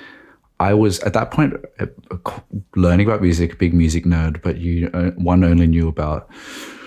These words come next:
Brian Eno and Kraftwerk, and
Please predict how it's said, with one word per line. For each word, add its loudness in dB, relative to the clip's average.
Brian 2
Eno 2
and -6
Kraftwerk, -6
and 0